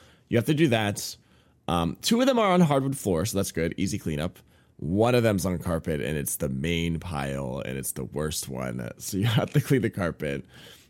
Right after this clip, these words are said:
Um, surprise, it stains. Great.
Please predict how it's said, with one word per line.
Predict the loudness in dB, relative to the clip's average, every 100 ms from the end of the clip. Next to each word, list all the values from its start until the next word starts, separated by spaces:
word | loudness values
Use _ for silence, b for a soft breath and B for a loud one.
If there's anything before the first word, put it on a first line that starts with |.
| _
Um, | -2 0 0 -2 -2 -2 -4 -4 -6 -12 _ _ _ -12
surprise, | -6 -2 0 2 0 -2
it |
stains. | 0 0 0 0 -2 -4 -8 -16
Great. | -10 -4 0 0 -2